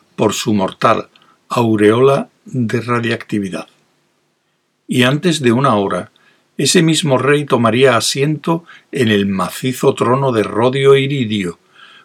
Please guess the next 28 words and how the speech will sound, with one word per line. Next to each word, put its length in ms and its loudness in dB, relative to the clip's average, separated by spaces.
con 200 2
incrustaciones 1040 -2
de 120 0
oro. 260 -8
Y 140 -2
luego 460 2
el 200 0
trono 340 0
y 100 2
él 220 2
se 380 2
elevarían 540 2
majestuosamente 1000 -4
en 100 -2
el 100 -2
aire, 320 -6
rozando 600 0
las 200 0
cabezas 600 -2
de 160 2
la 100 4
multitud 600 -4
para 240 2
llegar 440 -4
a 140 0
la 140 0
gran 280 -4
ventana, 600 -2